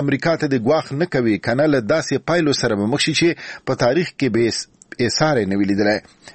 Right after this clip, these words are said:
ډونالډ ټرمپ خپل ایراني سیال ته ویلي دي چې موږ اوس هغه هیواد نه یو چې د تاوتریخوالي او وژنو په اړه ستاسو احمقانه خبرې وزغمو. د متحده ایالاتو ولسمشر په خپل ټویټ کې روحاني مخاطب کړی دی، ویلي دي چې پام دې کوي. تر دې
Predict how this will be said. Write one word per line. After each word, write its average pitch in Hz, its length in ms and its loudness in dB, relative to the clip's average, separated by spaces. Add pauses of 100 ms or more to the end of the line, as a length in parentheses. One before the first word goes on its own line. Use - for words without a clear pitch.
(100)
ډونالډ 101 320 0
ټرمپ 127 220 0
خپل 120 220 -2
ایراني 120 320 2
سیال 131 240 0
ته 135 80 2
ویلي 131 200 2
دي 127 160 0
چې 151 100 2 (420)
موږ 156 140 2 (140)
اوس 156 140 2 (100)
هغه 147 260 -2
هیواد 135 320 2
نه 160 140 2
یو 160 120 4
چې - 220 0
د 98 160 0
تاوتریخوالي 151 640 2 (380)
او 123 60 4 (120)
وژنو 156 400 2
په 117 140 2
اړه - 460 -4
ستاسو 151 400 0 (100)
احمقانه 123 520 0
خبرې 117 320 0
وزغمو. 92 400 0 (540)
د 95 100 2
متحده 104 300 2
ایالاتو 104 260 0
ولسمشر 110 460 0
په - 180 -6
خپل 107 200 -2
ټویټ 131 220 0
کې 127 160 0
روحاني 123 360 0
مخاطب 110 420 -2
کړی 147 180 2
دی، 131 80 2
ویلي 127 360 2
دي 151 40 0
چې 165 160 0 (380)
پام 135 300 2
دې 90 60 2 (100)
کوي. 95 200 2 (480)
تر 107 120 2
دې 117 160 0